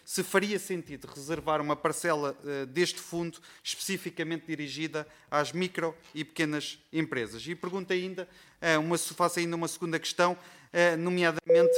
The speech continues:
que fatores, para além do capital, considera decisivos para que uma pequena empresa dê o salto para a exportação e que papel podem ter a capacitação de gestão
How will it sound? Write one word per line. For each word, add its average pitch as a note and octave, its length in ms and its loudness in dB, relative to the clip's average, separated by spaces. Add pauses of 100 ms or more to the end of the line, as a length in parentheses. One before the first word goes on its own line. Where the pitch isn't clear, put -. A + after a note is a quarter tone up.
(240)
que A3 100 2
fatores, F3 560 2
para E3 160 2
além D#3+ 220 2
do D3+ 100 -6
capital, D#3 640 0 (180)
considera D#3 540 2
decisivos D3+ 540 -6
para D3 160 -2
que - 100 -18
uma D3 160 -2
pequena D3+ 260 -4
empresa C#3 460 -4 (100)
dê C#3+ 140 -6
o D3+ 100 2
salto C#3+ 380 -2
para C#3+ 160 2
a C#3 40 4
exportação D#3+ 680 -2 (260)
e F3+ 80 -2
que F3 60 -18
papel D#3+ 380 2
podem D3 300 0
ter D3 160 -2
a C#3+ 60 0
capacitação C#3+ 800 -4
de B2 120 -12
gestão E3 400 -4